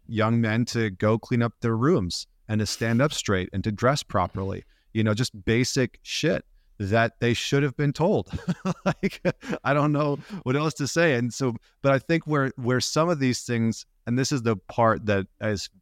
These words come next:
very fascinating, I think where some of these things get very controversial is that somebody like Andrew Tate has learned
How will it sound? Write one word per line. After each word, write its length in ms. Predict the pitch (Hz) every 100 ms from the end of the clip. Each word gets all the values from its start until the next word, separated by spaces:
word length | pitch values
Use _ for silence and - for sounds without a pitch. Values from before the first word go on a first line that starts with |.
| -
very 200 | 113 104
fascinating, 640 | - 107 98 98 92 98
I 60 | 104
think 200 | 139 147
where 100 | 139
some 240 | - 117
of 60 | 110
these 220 | 110 -
things 400 | 104 95 95 - _ _ _ _ -
get 260 | 117 104 - _ _ -
very 340 | 101 113 120
controversial 960 | 127 - 113 - 95 107 139 - 90 - _ - _ -
is 300 | 117 120 -
that 460 | 104 107 104 101
somebody 320 | - 131 160 156
like 200 | 113 -
Andrew 260 | 113 101
Tate 400 | 95 - 110 95
has 160 | 104 92
learned 520 | 92 107 107 98 82